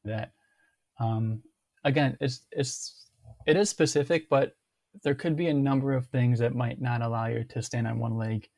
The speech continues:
with balance, right? Um, but the research I pulled from here, just to kinda go over it, it was a study about, um, about women runners, and it showed that women with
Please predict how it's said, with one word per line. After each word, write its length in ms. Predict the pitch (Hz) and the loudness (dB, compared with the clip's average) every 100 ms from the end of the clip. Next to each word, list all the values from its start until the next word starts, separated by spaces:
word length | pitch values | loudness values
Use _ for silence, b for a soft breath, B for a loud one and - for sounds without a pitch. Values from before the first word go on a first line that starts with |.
| _ _ _ _ | _ _ _ _
with 180 | 117 113 | -8 -6
balance, 440 | 113 110 110 107 117 | -4 -2 -2 -4 -4
right? 260 | 117 - - _ _ _ _ _ | -4 -6 -12 _ _ _ _ _
Um, 300 | 123 117 117 | 0 2 2
but 140 | 117 117 | 0 0
the 80 | 120 | 2
research 400 | 131 127 131 127 | 2 2 0 -2
I 60 | |
pulled 340 | 123 127 120 - | -2 0 -2 0
from 160 | 120 | 0
here, 440 | 117 120 117 117 - _ _ _ _ _ _ _ _ | 2 2 2 -2 -6 _ _ _ _ _ _ _ _
just 120 | - - | -14 -6
to 40 | |
kinda 240 | 135 120 | 0 2
go 160 | 120 113 | 2 2
over 240 | 117 117 | 2 2
it, 80 | 117 | 0
it 40 | 113 | 0
was 80 | |
a 40 | 113 | -2
study 280 | - 123 120 | 0 2 2
about, 380 | 110 113 - - | 0 -2 -4 -6
um, 320 | 120 107 107 117 b b b b b b _ - | -2 -2 -2 -6 b b b b b b _ -2
about 300 | 120 113 - | 2 2 4
women 240 | 131 123 | 6 6
runners, 340 | 117 113 110 110 | 4 2 2 0
and 160 | 120 | 0
it 60 | 113 | 0
showed 340 | - 127 120 | 2 4 4
that 220 | 113 113 - _ _ _ _ | 4 0 -4 _ _ _ _
women 500 | 214 120 127 123 117 | -2 2 4 4 4
with 240 | 117 107 | 2 -2